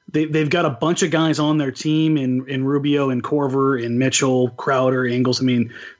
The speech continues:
they could, they can actually do something with and without the ball. That's what makes this team such a good team. Um, if you're gonna try to attack 'em, get them out of,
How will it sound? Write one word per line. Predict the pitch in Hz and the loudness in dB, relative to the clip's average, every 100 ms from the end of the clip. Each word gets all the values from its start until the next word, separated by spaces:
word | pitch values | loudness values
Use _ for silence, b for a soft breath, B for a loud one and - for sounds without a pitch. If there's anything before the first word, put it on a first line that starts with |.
| - | -4
they | 147 | -2
could, | 147 120 | -2 0
they | 151 | -2
can | 131 123 | 0 0
actually | 143 143 - 143 | 0 0 2 0
do | 117 113 143 | 0 0 0
something | - 151 143 | 2 2 4
with | 123 143 139 | 2 0 -2
and | 143 143 | 0 2
without | 143 143 143 | 2 2 0
the | 143 | 0
ball. | 131 127 160 - _ - | 0 2 0 -4 _ -2
That's | 143 | 0
what | 165 | 2
makes | 151 156 | 2 2
this | 180 - | 0 -2
team | - 170 | -2 -2
such | 147 | -2
a | 151 | -2
good | 160 151 | -2 0
team. | 151 160 190 B B B B B - | 0 2 0 B B B B B -2
Um, | 147 143 139 131 | 2 2 2 2
if | 131 165 | 0 0
you're | 147 | -2
gonna | 127 165 170 196 | 0 0 2 2
try | - 185 190 | 0 0 2
to | |
attack | 190 - 180 185 196 | 0 0 2 2 0
'em, | 202 208 196 _ _ _ _ _ _ _ _ _ | -2 -2 -8 _ _ _ _ _ _ _ _ _
get | - 170 175 | -4 -4 -2
them | 156 | -4
out | 135 139 160 | -2 0 2
of, | 160 143 - - | 2 -2 -6 -20